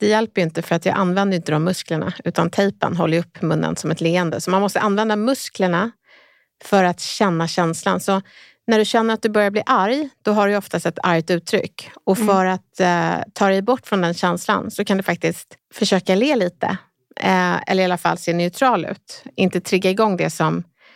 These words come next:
Speaker 1: är ett kroppsspråk som föranleds av en affekt.
Speaker 2: Men vad menar du skulle hända då under natten?
Speaker 1: Ja, men det
Speaker 2: Att
Speaker 1: kommer
Speaker 2: du
Speaker 1: inte hända
Speaker 2: skulle le
Speaker 1: någonting.
Speaker 2: hela natten?
Speaker 1: Ja, nej, men det går ju inte, för jag,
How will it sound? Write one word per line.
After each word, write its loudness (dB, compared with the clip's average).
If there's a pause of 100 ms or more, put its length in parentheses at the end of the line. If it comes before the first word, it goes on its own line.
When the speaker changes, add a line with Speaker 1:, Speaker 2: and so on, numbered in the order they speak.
(320)
Speaker 1:
är 4
ett -6
kroppsspråk -2
som 0
föranleds 0
av -2
en -4
affekt. -2 (300)
Speaker 2:
Men 2
vad 4
menar 0
du 0
skulle -2
hända 0
då 0
under 0
natten? -4 (480)
Speaker 1:
Ja, 2
men 4
det 2
Speaker 2:
Att 0
Speaker 1:
kommer 2
Speaker 2:
du 0
Speaker 1:
inte -2
hända 4
Speaker 2:
skulle 0
le 2
Speaker 1:
någonting. 0
Speaker 2:
hela 0
natten? 0
Speaker 1:
Ja, 2
nej, 0
men -2
det 0
går 0
ju 0
inte, -6
för -2
jag, 2